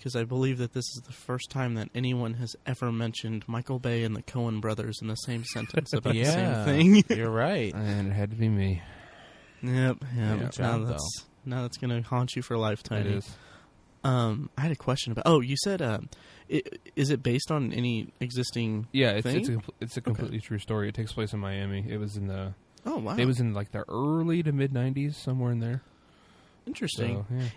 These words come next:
Speaker 1: Is, is the movie from that time period, or did they modernize it?
Speaker 3: No, they, they set it in the nineties. It's great. Like, a, it's hilarious. Um, Mark Wahlberg's character drives a,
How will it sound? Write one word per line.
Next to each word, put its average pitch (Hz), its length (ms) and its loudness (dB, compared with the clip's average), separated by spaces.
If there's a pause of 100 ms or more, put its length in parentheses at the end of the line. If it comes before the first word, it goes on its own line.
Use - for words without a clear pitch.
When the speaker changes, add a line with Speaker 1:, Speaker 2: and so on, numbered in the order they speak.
Speaker 1:
Is, 143 600 0 (180)
is 143 140 2
the 139 80 0
movie 139 280 2
from 123 320 -2
that 131 160 -2
time 139 240 -4
period, 151 260 -4
or 120 80 -2
did 120 200 -2
they 113 100 -2
modernize 107 580 -2
it? 117 60 0
Speaker 3:
No, 120 160 6
they, 110 160 4
they 107 160 0
set 110 220 0
it 101 80 -2
in 98 100 0
the 95 60 0
nineties. 98 340 -2
It's 90 140 -8
great. 104 240 2
Like, 101 180 -2
a, 95 220 -2 (340)
it's - 160 -6
hilarious. 104 680 -2
Um, 98 520 -4 (300)
Mark 113 220 2
Wahlberg's 107 500 2
character 101 320 -2
drives 104 300 0
a, 95 420 -2